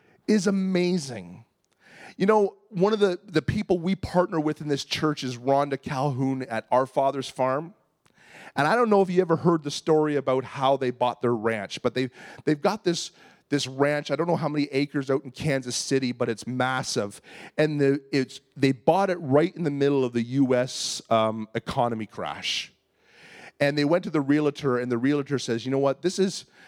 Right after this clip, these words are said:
I don't remember how much it was. Do you remember? Was it a million? Three million dollars. And, and Rhonda just felt that the Lord said, "This is the property," and they had no money. So the realtor says to them, "There's,"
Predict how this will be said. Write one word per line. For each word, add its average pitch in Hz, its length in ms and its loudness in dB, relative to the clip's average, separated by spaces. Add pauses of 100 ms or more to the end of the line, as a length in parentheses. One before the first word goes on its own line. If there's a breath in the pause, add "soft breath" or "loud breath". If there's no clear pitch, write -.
(180 loud breath)
I 180 60 -2
don't 311 120 -4
remember 190 240 -2
how 175 80 -2
much 147 180 -4
it 147 40 -4
was. 120 260 -2
Do 113 60 -12
you 120 40 -6
remember? 147 220 -6
Was 139 160 -6
it 135 100 -10
a 131 60 -6
million? 175 400 -2 (1160)
Three 175 160 2
million 156 320 -2
dollars. 107 520 -2 (840)
And, 139 300 -2 (680 soft breath)
and 143 200 0
Rhonda 185 420 4
just 165 200 -8
felt 160 240 2
that 160 40 -14
the 139 80 -4
Lord 143 240 0
said, 123 360 -2
"This 175 220 4
is 175 140 -8
the 151 80 -2
property," 135 640 0
and 131 140 -2
they 131 60 -2
had 120 280 -4
no 123 200 0
money. 110 380 -4 (1600 soft breath)
So - 180 2
the 175 120 2
realtor 202 440 0
says 170 280 0
to 165 80 -6
them, 156 160 0
"There's," 135 280 -2